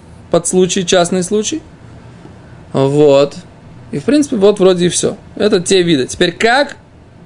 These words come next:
есть, оказывается, разное, что разные уровни слежения, не касания или неприкосновенности по поводу отношения к тума. То есть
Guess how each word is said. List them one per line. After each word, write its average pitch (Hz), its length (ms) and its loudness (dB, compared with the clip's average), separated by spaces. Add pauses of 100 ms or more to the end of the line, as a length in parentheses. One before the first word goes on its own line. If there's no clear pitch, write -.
есть, 226 320 0
оказывается, 185 680 0
разное, 196 680 0 (540)
что 208 340 0
разные 196 540 2
уровни 196 800 0 (1500)
слежения, 185 1120 0 (1300)
не 196 640 2 (760)
касания 208 720 0
или 156 180 0
неприкосновенности 185 1080 -2
по 151 100 -2
поводу 156 260 0
отношения 151 460 -4
к 147 40 -20
тума. - 280 -10
То 165 60 -6
есть - 180 -10